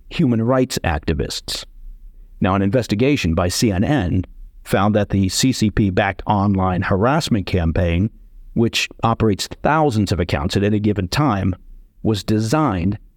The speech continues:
to foster a perpetual state of fear and paranoia among the American public. China continues to deny that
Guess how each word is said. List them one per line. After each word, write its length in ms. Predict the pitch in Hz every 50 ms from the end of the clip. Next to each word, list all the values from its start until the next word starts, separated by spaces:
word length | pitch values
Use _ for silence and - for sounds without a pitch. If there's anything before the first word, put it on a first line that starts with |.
| -
to 80 | - 101
foster 500 | - - 123 127 131 123 - 131 113 -
a 120 | 104 104
perpetual 600 | - - 110 - - - 175 - - 151 135 120
state 280 | - - - 113 113 104
of 80 | 82
fear 480 | - - - - 127 117 117 120 123 -
and 160 | - 95 90 -
paranoia 720 | - 131 107 98 101 107 117 139 143 110 95 - - 98 - - - - - - - -
among 300 | - 107 113 107 107 104
the 100 | 107 110
American 420 | 110 104 82 82 85 - 98 98
public. 560 | - - - 143 135 - - - - - - - - - - - - - - - - - - - - - -
China 320 | - - 165 147 156 160 147
continues 580 | - 120 101 - - - 196 208 165 110 87 -
to 100 | 98 92
deny 400 | 98 98 110 117 110 92 87 95
that 260 | 104 98 95 -